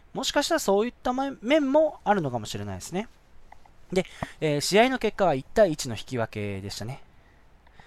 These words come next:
でですね、ま、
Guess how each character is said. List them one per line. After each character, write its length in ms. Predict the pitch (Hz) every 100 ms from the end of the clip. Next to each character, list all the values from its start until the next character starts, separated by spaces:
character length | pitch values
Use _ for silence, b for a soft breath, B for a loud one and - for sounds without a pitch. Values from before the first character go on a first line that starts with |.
| B B B B B B
で 80 | 127
で 100 | 120
す 140 | 110 110
ね、 300 | 101 92 - _ _ _ _ - _ _ _
ま、 180 | - 98